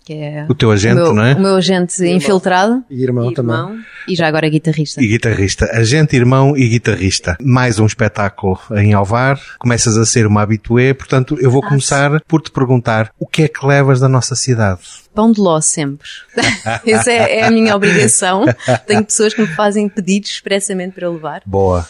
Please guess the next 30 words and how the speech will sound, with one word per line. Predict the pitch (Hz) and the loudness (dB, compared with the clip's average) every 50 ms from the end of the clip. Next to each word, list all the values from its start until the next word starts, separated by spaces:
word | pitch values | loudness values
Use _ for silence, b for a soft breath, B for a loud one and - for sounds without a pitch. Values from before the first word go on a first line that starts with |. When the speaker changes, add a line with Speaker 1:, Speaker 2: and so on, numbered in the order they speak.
| B B _ | B B _
Speaker 1:
Como | - 226 220 | -2 0 0
vim | 208 196 233 233 | 2 2 0 -2
de | 220 | 0
comboio, | 233 226 214 208 196 214 214 202 190 180 | -2 -2 0 0 2 2 2 2 2 0
acho | 175 175 - | 0 0 -2
que | |
não | 196 185 | -2 -2
vou | 190 190 | -2 0
ter | 196 190 | 0 2
muitas | 185 190 190 208 214 208 208 196 | 2 4 4 2 2 2 0 0
mãos | 185 185 180 180 180 180 180 - | 0 -2 0 0 -2 -4 -6 -8
para, | _ 190 180 180 175 175 | _ -4 -2 0 0 -2
para | 170 175 170 | -2 -2 -4
alimentar | 170 175 175 170 165 170 170 | -4 -2 -4 -2 -2 -4 -4
assim | 170 165 175 | -4 -6 -8
tantas | 165 170 165 _ 170 | -10 -10 -12 _ -12
famílias, | - - 165 160 160 170 185 208 214 - | -8 -6 -4 -4 -4 -4 -6 -8 -10 -8
mas | 190 175 170 | -10 -12 -10
isso | 175 175 - - | -10 -12 -10 -10
é | 175 165 165 165 | -8 -8 -6 -6
sagrado. | - - 196 170 151 131 - _ - - _ _ _ _ | -6 -6 -6 -6 -6 -8 -10 _ -20 -20 _ _ _ _
Para | _ - 202 | _ -2 -2
além | 208 214 233 233 | 0 2 2 2
disso, | 220 202 160 156 - - - - - - - - | 2 2 0 -2 -2 -4 -4 -4 -6 -10 -14 -14
sempre | - - 202 185 185 - | -8 -6 -4 -4 -4 -2
um | 202 208 208 | 0 0 0
acolhimento | 208 202 208 214 214 214 214 214 214 208 202 202 208 214 208 - - | 0 -2 -2 -2 2 2 4 4 4 4 2 2 0 -2 -4 -4 -4
e | 220 208 | -2 -2
uma | 196 202 196 | 0 -2 -2
generosi-, | 190 - 208 196 190 202 196 180 175 175 | -2 -4 -6 -6 -4 -6 -8 -10 -10 -16